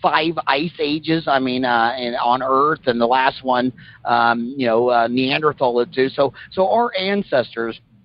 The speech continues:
had to live through an ice age, trapped in a cave, living off, you know, woolly mammoth dung.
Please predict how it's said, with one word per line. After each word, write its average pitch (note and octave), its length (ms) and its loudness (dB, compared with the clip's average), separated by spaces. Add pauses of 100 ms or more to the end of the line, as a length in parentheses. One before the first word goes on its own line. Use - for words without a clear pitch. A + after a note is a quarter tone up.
(460)
had F#3+ 160 0
to E3+ 80 2
live F3+ 320 0
through F3+ 160 2
an D3+ 100 -2
ice C#3+ 380 -4
age, G#2+ 420 -8 (260)
trapped F#3+ 420 2
in F3+ 80 4
a C#3+ 80 -4
cave, A#2+ 600 -2 (240)
living F3 340 -2
off, C#3+ 220 0 (120)
you D#3 160 -6
know, A#2+ 420 0
woolly G3 360 0
mammoth E3 480 0 (180)
dung. A2+ 540 0